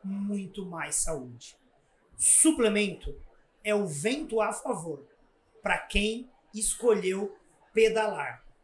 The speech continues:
Mas você também tem que escolher um hábito de vida saudável.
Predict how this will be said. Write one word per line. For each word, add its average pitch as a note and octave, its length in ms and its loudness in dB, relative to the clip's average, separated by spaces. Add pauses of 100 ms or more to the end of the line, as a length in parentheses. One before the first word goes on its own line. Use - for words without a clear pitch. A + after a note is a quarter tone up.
(140)
Mas G3 160 -2
você G3+ 360 4
também B3+ 580 2
tem A3+ 300 -2
que G#3+ 200 -8
escolher F#3+ 720 0 (260)
um G3 120 -8
hábito G3+ 340 -2
de E3+ 100 -10
vida F3 280 -8
saudável. D3 840 0